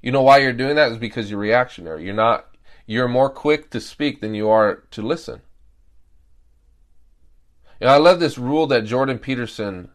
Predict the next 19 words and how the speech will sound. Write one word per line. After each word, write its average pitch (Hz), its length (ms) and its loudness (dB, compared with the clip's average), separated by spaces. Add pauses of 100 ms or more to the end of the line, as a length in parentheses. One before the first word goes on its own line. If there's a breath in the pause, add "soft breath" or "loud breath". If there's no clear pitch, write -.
(120)
has. 92 480 -8 (720)
And 123 120 -2
he 135 60 -2
says, 143 280 -6
"Assume 196 500 -6
that 175 140 -8
the 131 80 -10
person 151 400 -6
talking 127 420 -4
to 113 60 -6
you 104 140 -4
has 101 240 -2
something 120 640 -6
that 101 200 -12
they 107 280 -4
know 104 220 -4
that 98 160 -4
you 92 160 -12
don't." 87 300 -12